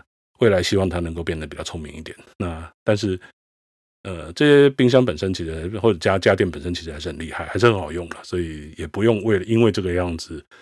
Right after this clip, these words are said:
它的I O T或者它的智慧的功能做得目前差强人意，所以大家就觉得，啊，不要去买它。我，我觉得倒也不用这样。好，总而言之，就是最近的一些，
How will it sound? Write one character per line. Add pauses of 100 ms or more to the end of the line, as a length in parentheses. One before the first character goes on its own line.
(180)
它
的
I
O
T
或
者
它
的
智
慧
的
功
能
做
得 (160)
目
前
差
强
人
意，
所
以
大
家
就
觉
得，
啊，
不
要
去
买
它。
我，
我
觉
得
倒
也
不
用
这
样。 (600)
好，
总
而
言
之，
就
是 (200)
最
近
的
一
些，